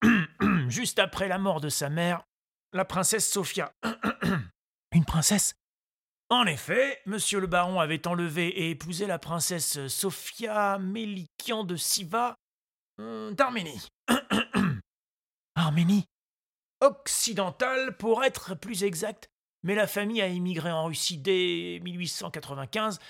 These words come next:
lors des premiers massacres turcs. » « En Russie ? » Hmm, « Du côté de Varsovie, <clears throat> dans la région de Pologne qui a été reprise aux Allemands et qui va peut-être redevenir un pays indépendant, comme vous savez. »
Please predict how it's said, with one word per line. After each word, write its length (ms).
lors 180
des 120
premiers 300
massacres 520
turcs. » « 340
En 80
Russie ? » 480
Hmm, « 140
Du 120
côté 320
de 100
Varsovie, 540
<clears throat> 520
dans 120
la 120
région 280
de 80
Pologne 400
qui 180
a 80
été 220
reprise 400
aux 100
Allemands 300
et 100
qui 140
va 120
peut-être 380
redevenir 600
un 80
pays 240
indépendant, 480
comme 180
vous 140
savez. » 320